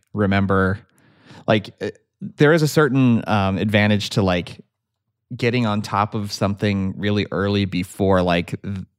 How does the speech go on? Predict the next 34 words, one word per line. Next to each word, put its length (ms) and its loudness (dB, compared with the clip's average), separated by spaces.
the 80 0
masses 640 -2
are 140 0
really 260 -4
calling 360 -4
for 240 -4
it. 120 -6
And, 380 -2
but 80 2
I 60 4
guess 200 0
that's 180 0
p-, 200 -4
that's 180 0
part 200 2
of 60 0
just 160 -4
having 320 0
your, 420 0
trying 220 0
to 80 0
have 200 0
your, 400 -2
um, 220 -2
product 320 -2
thinker 260 -2
hat 280 -2
on 200 -2
anytime 400 -2
you're 120 -2
processing 460 -2
a 40 -8
feature 300 -10
request. 500 -6